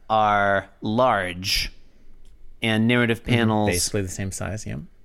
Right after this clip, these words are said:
Speaker 1: two, three, four, six, seven, eight are regular.
Speaker 2: Yep.
Speaker 1: Medium.
Speaker 2: Garfield is,
Speaker 1: medium.
Speaker 2: is, uh, raiding the fridge, which is yellow for some reason.
Speaker 1: Yeah, in every panel, he's standing on the floor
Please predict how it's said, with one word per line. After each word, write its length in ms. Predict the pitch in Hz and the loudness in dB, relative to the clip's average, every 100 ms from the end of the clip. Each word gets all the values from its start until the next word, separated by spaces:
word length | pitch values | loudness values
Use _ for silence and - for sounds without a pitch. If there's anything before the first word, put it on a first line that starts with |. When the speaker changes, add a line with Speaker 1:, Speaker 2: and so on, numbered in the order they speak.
| - | -12
Speaker 1:
two, 260 | - 196 175 | -4 0 -2
three, 360 | - 180 170 | -2 -2 0
four, 680 | 156 - - - 156 151 143 | -2 -8 -6 2 4 6 4
six, 420 | 139 - 160 143 - | 2 2 2 2 2
seven, 380 | 160 135 135 | 4 4 4
eight 300 | 123 117 107 - | 4 2 0 -2
are 320 | 107 98 92 - - | 2 2 2 -2 -10
regular. 720 | - 98 101 92 82 65 - - - - - - - - | -6 0 2 2 -4 -8 -12 -14 -16 -20 -20 -18 -14 -6
Speaker 2:
Yep. 240 | 101 - - - - - - - - - - | -4 -6 -10 -20 -20 -18 -16 -14 -14 -14 -4
Speaker 1:
Medium. 600 | 143 156 170 127 82 80 - - - - - - | 2 6 6 4 0 -6 -14 -18 -20 -20 -14 0
Speaker 2:
Garfield 460 | 143 120 147 139 131 | 4 4 4 4 2
is, 280 | 110 101 | 0 -2
Speaker 1:
medium. 160 | 98 127 | -2 -2
Speaker 2:
is, 220 | 117 101 | 0 0
uh, 320 | 117 104 98 95 | 2 2 2 2
raiding 320 | 101 98 98 | 0 -2 -4
the 60 | 85 | -8
fridge, 480 | - 92 92 - - | -8 -10 -8 -12 -8
which 180 | 110 - | -6 -4
is 180 | 135 156 | 0 4
yellow 340 | 165 185 85 | 4 4 0
for 140 | - | -4
some 260 | 90 92 80 | -6 -6 -8
reason. 280 | 55 65 80 | -10 -10 -2
Speaker 1:
Yeah, 160 | 110 - | 0 0
in 180 | 139 - | -2 0
every 420 | 165 185 165 196 | 2 2 2 0
panel, 500 | 151 147 139 123 98 92 | 2 2 2 2 0 -4
he's 240 | - 101 | -4 -2
standing 540 | - 139 139 143 156 | 0 2 2 2 2
on 140 | 147 143 | 2 0
the 60 | |
floor 520 | 131 139 117 101 98 | -2 0 2 4 2